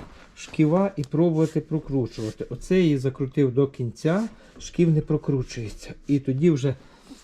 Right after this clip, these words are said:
від цього моменту, від цього, е, тоді відкручувати на сто вісімдесят градусів назад.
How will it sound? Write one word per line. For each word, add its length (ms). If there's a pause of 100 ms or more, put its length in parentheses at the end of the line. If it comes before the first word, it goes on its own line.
(160)
від 240
цього 460 (1700)
моменту, 600
від 200
цього, 400 (760)
е, 160
тоді 280
відкручувати 720
на 140
сто 240
вісімдесят 540
градусів 500
назад. 500